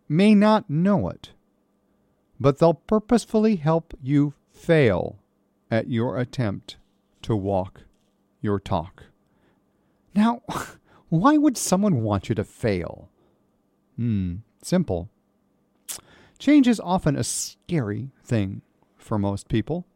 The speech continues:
And if you change, they will have to change themselves, period. That's just the way it goes.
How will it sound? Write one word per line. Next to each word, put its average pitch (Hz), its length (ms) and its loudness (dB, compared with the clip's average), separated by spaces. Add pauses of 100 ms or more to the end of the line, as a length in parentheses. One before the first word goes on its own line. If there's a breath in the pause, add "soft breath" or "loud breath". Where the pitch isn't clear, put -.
(880)
And 165 260 4
if 185 240 2 (340)
you 185 280 6
change, 110 640 -4 (600)
they 202 500 6
will 170 580 4
have - 560 -4
to 165 100 -2
change 110 580 -2 (140)
themselves, 107 400 -2 (260)
period. 113 400 -2 (240)
That's - 180 -6
just 180 200 -4
the 233 80 -2
way 214 160 4
it 208 80 0
goes. 202 520 0